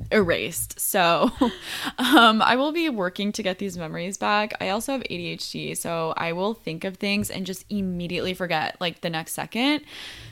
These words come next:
So I'm, like, really trying to, um, buckle down right now in this time <laughs> before the holidays and remember, like, everything I want. Um,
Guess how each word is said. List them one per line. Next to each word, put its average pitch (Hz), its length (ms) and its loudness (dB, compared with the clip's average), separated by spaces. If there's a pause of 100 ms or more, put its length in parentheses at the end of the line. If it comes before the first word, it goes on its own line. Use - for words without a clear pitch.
(140)
So 208 720 6 (220)
I'm, 233 160 8
like, 277 180 4 (140)
really 196 420 0
trying 180 380 -8
to, 180 540 -4 (180)
um, 175 280 -4
buckle 175 340 -4
down 160 260 -6
right 160 160 -8
now 156 300 -6
in 170 100 -10
this 165 220 -10
time 165 720 -8 (260)
<laughs> - 300 -8
before 180 340 -4
the - 80 -6
holidays 185 580 0
and 196 160 -8
remember, 180 540 -6
like, 170 240 -8
everything 175 340 -10
I 175 60 -10
want. 240 500 -4 (840)
Um, 165 560 4